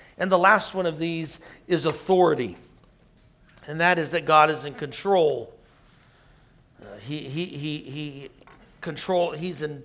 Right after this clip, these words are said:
charge of all of these things. And then he breaks out with this statement. He says, "Before all time, now, and for all eternity." In other words, this isn't,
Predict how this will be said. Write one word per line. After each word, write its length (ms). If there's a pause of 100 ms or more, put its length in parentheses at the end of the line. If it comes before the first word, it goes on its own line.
charge 440
of 140
all 240
of 140
these 220
things. 440 (1400)
And 120
then 120
he 80
breaks 500
out 320
with 220
this 420 (280)
statement. 680
He 200
says, 480 (120)
"Before 480
all 160
time, 560
now, 420
and 220
for 200
all 180
eternity." 560 (220)
In 80
other 240
words, 460 (400)
this 260
isn't, 280